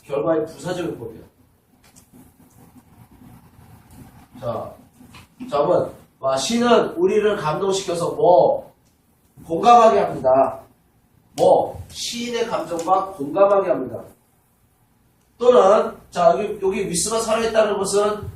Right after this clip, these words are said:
얘하고 병렬이죠. 그럼 여기서 sympathize with 이렇게 되는 거야. 또 감동시켜서 공감하게 합니다. 뭐? does of. 자, of가 나오고 앞에 대시나 does가 나오면 이 does는 무슨 기능이야?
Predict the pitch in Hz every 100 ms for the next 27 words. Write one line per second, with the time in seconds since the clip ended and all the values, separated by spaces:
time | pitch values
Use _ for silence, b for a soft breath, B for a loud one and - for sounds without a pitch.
0 | 143 170 196 202 151 156 185 185 147 -
1 | - - _ - - _ - 196 185 185
2 | 220 233 226 262 - 240 226 196 160 190
3 | - 233 175 175 196 170 143 135 135 160
4 | - - - _ _ 233 240 226 - -
5 | - 165 220 214 208 196 214 226 - 180
6 | 190 240 240 240 202 170 156 151 202 196
7 | - - - - 190 233 233 147 117 -
8 | - _ 185 - - 202 220 269 262 269
9 | 240 220 226 240 262 226 165 165 - 214
10 | 220 214 175 185 190 190 180 190 - 190
11 | - 156 170 190 185 147 143 202 185 175
12 | 170 208 214 -